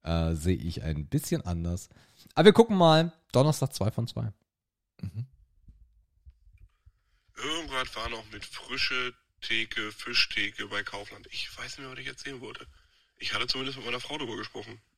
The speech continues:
Speaker 3: Also die leitet die frische Abteilung bei sich in der Filiale bei Kaufland. Aber ich weiß es nicht mehr. Naja, wie dem auch sei, ist weg.
Speaker 1: <laughs>
Speaker 3: Dann machen wir jetzt mal kurzum Schluss, würde ich sagen. Ja.
Speaker 1: <laughs> Was?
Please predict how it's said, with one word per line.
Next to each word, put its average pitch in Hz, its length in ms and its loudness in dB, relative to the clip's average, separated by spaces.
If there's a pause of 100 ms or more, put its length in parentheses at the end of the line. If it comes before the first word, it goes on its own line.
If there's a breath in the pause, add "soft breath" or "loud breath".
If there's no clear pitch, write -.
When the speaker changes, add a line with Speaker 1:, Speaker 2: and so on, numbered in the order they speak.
(200)
Speaker 3:
Also 104 160 -10
die 101 120 -6
leitet 101 340 -4
die - 40 -12
frische 104 260 -4
Abteilung 101 300 -8
bei 98 80 -6
sich 101 140 -6
in 101 60 -8
der 101 80 -4
Filiale 98 340 -6
bei 95 120 -6
Kaufland. 95 420 -12 (560 loud breath)
Aber - 220 -6
ich - 240 -4
weiß - 440 -2
es 113 120 -10
nicht 113 160 -10
mehr. 104 200 -10 (560 loud breath)
Naja, 156 260 2
wie - 40 -8
dem 135 160 -4
auch 131 100 -8
sei, 120 180 -8
ist 123 160 -10
weg. - 220 -2
Speaker 1:
<laughs> - 1200 -2
Speaker 3:
Dann - 140 0
machen 131 180 -6
wir 139 120 -4
jetzt 139 200 -6
mal 139 180 -6 (140)
kurzum 151 480 -10 (160)
Schluss, - 500 0 (1200)
würde 202 200 0
ich 202 60 -2
sagen. 196 220 -4 (120)
Ja. 226 100 6 (220)
Speaker 1:
<laughs> - 400 -2
Was? - 340 -10